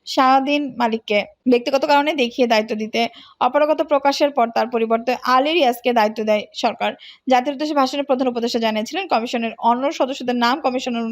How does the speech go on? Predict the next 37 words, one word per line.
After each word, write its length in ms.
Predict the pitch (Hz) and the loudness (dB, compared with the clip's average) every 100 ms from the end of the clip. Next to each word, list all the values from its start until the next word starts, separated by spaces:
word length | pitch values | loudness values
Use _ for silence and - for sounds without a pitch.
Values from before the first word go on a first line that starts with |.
| 247 - _ - _ 320 | -8 -16 _ -20 _ 0
কমিশন 280 | 277 294 269 | 0 0 0
প্রধানদের 320 | 240 233 240 254 | 0 0 0 0
সঙ্গে 200 | 240 339 | 2 2
আলোচনায় 380 | 247 233 233 240 | 0 -2 -4 -6
ঠিক 80 | 247 | -2
করা 180 | 214 220 | 0 2
হবে। 180 | 220 220 | 2 0
কমিশনারগুলোর 800 | 214 220 226 214 220 214 233 359 - | -2 -2 -2 -2 -2 0 0 0 0
আলোচনা 280 | 233 233 277 | -2 0 -2
ও 40 | 294 | 0
পরামর্শ 280 | 233 220 - 254 247 | 0 -2 -6 -6 -2
উভয় 200 | 269 269 | 2 2
উপদেষ্টা 320 | 240 226 240 | 0 -4 -4
পরিষদের 380 | 240 220 233 208 233 | -4 -4 -4 -2 -2
সদস্য, 240 | 208 233 254 - - - | -2 -4 -8 -10 -20 -6
ছাত্র 220 | - 285 294 | -2 -2 -2
শ্রমিক 280 | 320 302 285 | -4 -2 0
জনতা 280 | 247 240 247 | 2 4 2
আন্দোলনের 340 | 226 214 214 220 | 0 -2 -2 -2
প্রতিনিধি, 360 | 233 233 233 294 - 240 240 | -2 -2 0 0 -2 0 2
নাগরিক, 440 | 240 285 311 320 - _ _ - | 2 2 0 -4 -10 _ _ -4
সামাজিক 420 | - 285 285 311 | 0 2 0 -2
ও 40 | 320 | 2
রাজনৈতিক 400 | 240 233 233 233 | 2 2 -4 -2
দল 140 | 233 | -2
প্রতিনিধিরা 440 | 240 226 233 233 311 | 0 -2 -4 -2 -2
উপস্থিত 300 | 262 247 233 | -2 -4 0
থাকবেন। 240 | 220 220 220 | 0 0 -4
তবে 160 | 220 214 | -2 2
রাজনৈতিক 380 | 214 214 233 220 | 2 0 -4 -2
দলগুলোর 360 | 214 226 214 233 | -2 0 -2 -2
ভাষ্য, 160 | 226 277 | -4 -4
তাদের 220 | 269 226 | -2 -2
অভিমত 420 | 214 240 262 294 294 | 0 0 2 0 2
নেওয়া 180 | 220 220 | 2 4
হয়নি। 220 | 208 208 214 - - - | 2 -2 -8 -12 -20 -4
সদস্য 300 | 277 262 | -2 0